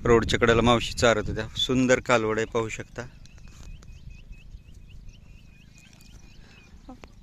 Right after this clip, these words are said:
अभय येडकेंच्या ओळूचे आहे का? हे कुठल्या गावात येतं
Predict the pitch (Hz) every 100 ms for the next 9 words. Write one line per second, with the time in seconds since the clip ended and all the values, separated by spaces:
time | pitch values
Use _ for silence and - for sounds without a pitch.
0 | - - - - 156 190 233 220 202 214
1 | 202 208 202 170 147 147 190 - - -
2 | - - - - - - - - - -
3 | - - - - - - - - - -
4 | - - - - - - - - - -
5 | 180 175 214 202 247 254 240 190 180 165